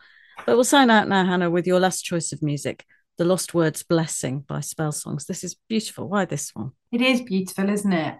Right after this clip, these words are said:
Speaker 2: It's a song we listen to a lot in our house, particularly at the end of the day when we're trying to all sort of, like,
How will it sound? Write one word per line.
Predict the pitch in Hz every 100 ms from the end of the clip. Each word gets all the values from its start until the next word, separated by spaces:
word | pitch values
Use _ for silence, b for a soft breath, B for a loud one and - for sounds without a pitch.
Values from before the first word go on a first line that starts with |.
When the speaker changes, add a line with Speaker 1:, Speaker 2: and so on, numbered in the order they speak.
| _ -
Speaker 2:
It's | 190 - 196
a |
song | 185 196
we | 190
listen | 185 180 180 180
to | 180 175
a |
lot | 175 170 175
in | 170
our | 170 175
house, | 175 151 156 -
particularly | - 180 - - 156 151
at | -
the | 170
end | 175 160
of |
the | 147
day | 175 165
when | 160
we're | 156
trying | 151 160 156
to |
all | 151 160
sort | 156 151 151
of, | 147
like, | 147 147 -